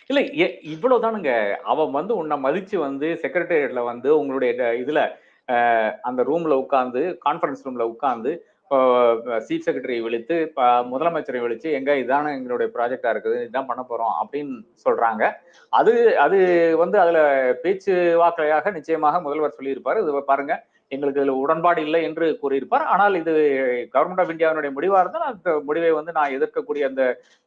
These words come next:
அ, திராணி வந்து இப்போது எனக்கு கிடையாது. ஆனால் நான் டி ஓ லெட்டர் எழுதுவேன். அ, அதே மாதிரி தான்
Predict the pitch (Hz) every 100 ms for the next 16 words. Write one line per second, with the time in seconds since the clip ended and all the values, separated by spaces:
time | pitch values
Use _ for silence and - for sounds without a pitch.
0 | - 131 123 117 - 156 165 139 196 165
1 | 139 - 226 208 170 156 147 135 120 170
2 | 185 196 196 185 165 175 165 156 135 127
3 | 117 95 - _ _ - 127 - 143 269
4 | 277 233 165 143